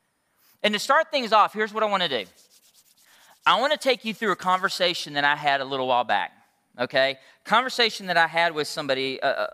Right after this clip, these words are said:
a while back that started off very simple and then kinda got complex,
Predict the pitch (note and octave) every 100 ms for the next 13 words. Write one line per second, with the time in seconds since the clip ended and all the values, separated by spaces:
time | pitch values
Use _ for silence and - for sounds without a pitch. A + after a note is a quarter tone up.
0 | B2+ B2+ B2+ C3+ F3+ F3+ D3+ C3+ B2+ C#3+
1 | C3+ - F3 F#3+ G3+ F3+ D#3+ C3 C#3+ F3+
2 | - E3 C#3+ E3 G3+ _ _ _ _ _
3 | _ _ _ _ _ _ _ _ _ _
4 | B2+ C#3 E3 E3+ E3+ D#3+ D#3 - C#3 C3
5 | A#2+ E2+ - - -